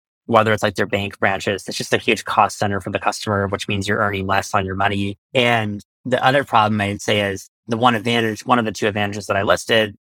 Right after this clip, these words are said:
you know, the, the licenses and stuff is also a big cost center, right? And a lot of the reason why they have these, these positions is because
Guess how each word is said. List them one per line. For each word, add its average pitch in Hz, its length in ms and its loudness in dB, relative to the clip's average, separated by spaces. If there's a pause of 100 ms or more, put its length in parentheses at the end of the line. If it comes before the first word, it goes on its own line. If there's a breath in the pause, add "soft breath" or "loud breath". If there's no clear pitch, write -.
(140)
you 113 100 0
know, 104 160 4
the, 98 500 0
the 101 240 0
licenses 110 580 0
and 101 100 -8
stuff - 280 0 (180)
is 123 120 4
also 127 340 4
a 101 40 -2
big 95 240 -4
cost 98 300 -2
center, 101 300 -6 (160)
right? 107 240 2 (200)
And 123 100 6
a 117 40 6
lot 127 180 6
of 135 40 0
the 123 80 0
reason 113 280 -4
why 104 140 4
they 98 120 -2
have 113 280 2
these, 107 380 -8
these 104 220 -4 (160)
positions 104 560 -4
is - 120 -10
because 107 460 2